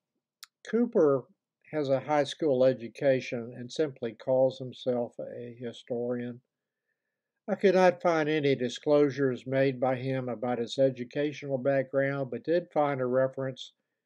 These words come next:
that he was in the Navy when he was twenty years old.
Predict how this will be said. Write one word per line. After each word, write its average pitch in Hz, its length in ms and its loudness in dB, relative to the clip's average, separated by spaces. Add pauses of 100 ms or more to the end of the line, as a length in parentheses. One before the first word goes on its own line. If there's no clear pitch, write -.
(340)
that 135 120 -4
he 160 160 2
was 147 240 2
in 156 180 0
the 143 100 -2
Navy 135 640 0 (680)
when 139 140 -2
he 135 100 2
was 123 200 -2
twenty 139 300 -2
years 120 380 0
old. 110 340 -2